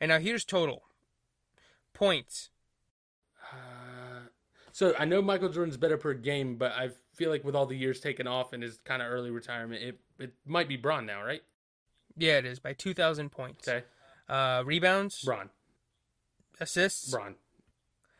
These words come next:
Speaker 1: Steals?
Speaker 2: Uh, maybe Bron?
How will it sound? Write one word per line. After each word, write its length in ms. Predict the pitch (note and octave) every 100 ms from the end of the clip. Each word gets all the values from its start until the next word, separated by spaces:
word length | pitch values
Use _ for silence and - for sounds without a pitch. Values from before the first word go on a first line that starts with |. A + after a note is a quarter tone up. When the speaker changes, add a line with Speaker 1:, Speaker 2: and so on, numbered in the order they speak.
| _ _ _ _
Speaker 1:
Steals? 680 | - - - E3+ G3 A#3+ - _ _ _ _ _ _ _ _
Speaker 2:
Uh, 1200 | A#2 A2+ A2 A2 A2 A2 A2 A2 A2 A2 A2 A2+ A2
maybe 220 | C3+ C#3
Bron? 300 | D3 F#3 F3+